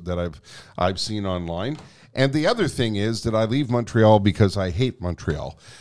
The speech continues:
The answer to that is complicated. My, my wife has a job in British Columbia.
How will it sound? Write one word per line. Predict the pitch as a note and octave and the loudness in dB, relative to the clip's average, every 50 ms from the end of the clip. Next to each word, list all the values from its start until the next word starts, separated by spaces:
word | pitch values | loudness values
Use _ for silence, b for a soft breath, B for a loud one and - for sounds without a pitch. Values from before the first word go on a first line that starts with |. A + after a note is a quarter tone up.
| b b | b b
The | - B2 D3+ | 4 4 4
answer | A3+ C4 A#3 - G3+ F#3+ | 4 2 0 -2 -4 -4
to | C#3 - B2+ | -4 -4 0
that | C3 C3+ C3 C3+ C3+ - | 2 2 2 2 0 -2
is | B2 A2 G2+ | -4 -6 -6
complicated. | - - A#2+ B2 A#2 G2 - G2+ F2 E2+ - G#2+ D#2+ C#2+ - - - - G2+ b b b b b b b | -2 0 0 0 0 0 -4 -8 -10 -8 -8 -8 -8 -8 -10 -14 -12 -12 -12 b b b b b b b
My, | G2 G2+ A2+ A#2 A#2 A#2 A#2 A#2 A#2 A#2 - - - | 2 4 4 4 2 0 0 -2 -2 -4 -8 -10 -6
my | A2+ G#2+ A2 G#2 | -4 -2 -2 0
wife | G#2 G#2 A2 D#3 A3 C#4 C#4+ - - - - - - - - _ _ _ _ _ _ _ | 0 0 0 2 2 0 0 -4 -8 -12 -14 -16 -18 -20 -20 _ _ _ _ _ _ _
has | - B2+ C#3+ D3 - | 2 2 2 2 0
a | D3+ | -4
job | C3+ G#2+ - A#2+ A2 A2 A2 A2 G#2+ G#2+ G#2+ G#2+ - _ _ _ _ | -4 0 2 4 4 4 4 4 2 0 -2 -4 -4 _ _ _ _
in | A2 G#2 G#2 G#2+ | -2 -2 0 0
British | G2+ G2+ G2+ G2+ F#2+ - | 0 -2 0 -2 -6 -6
Columbia. | - A2+ G2 E2+ D#2+ D2+ - - - - | -6 -6 -4 -4 -6 -8 -8 -10 -12 -12